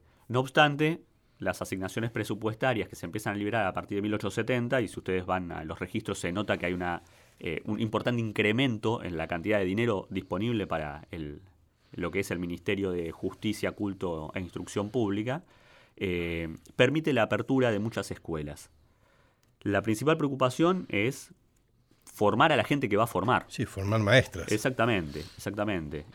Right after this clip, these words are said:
Speaker 1: Y es a partir de ahí que se desarrolla la política de apertura de escuelas normalistas.
Speaker 2: Claro, claro.
Speaker 1: Pero, mm,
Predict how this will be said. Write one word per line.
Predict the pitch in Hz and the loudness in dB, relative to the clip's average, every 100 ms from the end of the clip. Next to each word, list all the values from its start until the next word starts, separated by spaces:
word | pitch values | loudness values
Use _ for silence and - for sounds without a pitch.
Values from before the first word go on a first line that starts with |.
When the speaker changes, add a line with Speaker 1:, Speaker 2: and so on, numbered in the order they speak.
| - | -4
Speaker 1:
Y | 95 | -2
es | 117 117 | 0 0
a | |
partir | 113 117 127 | 0 0 2
de | 127 | 4
ahí | 131 139 | 4 2
que | 143 | 0
se | 127 - | -4 0
desarrolla | 104 101 107 107 113 131 | 2 2 2 2 2 2
la | 101 | 2
política | 98 107 117 127 | 2 2 2 2
de | 101 | 0
apertura | 92 92 107 | 0 -2 0
de | 98 | 0
escuelas | - 98 | 0 -2
normalistas. | 98 90 87 90 - - | 0 -2 0 -2 -6 -6
Speaker 2:
Claro, | 82 - - - - - - - - | -6 -6 -14 -20 -20 -20 -20 -20 -14
claro. | 107 87 - - - _ | -12 -12 -14 -20 -20 _
Speaker 1:
Pero, | 139 135 139 135 131 127 | 4 6 6 6 4 2
mm, | 127 123 | 0 -4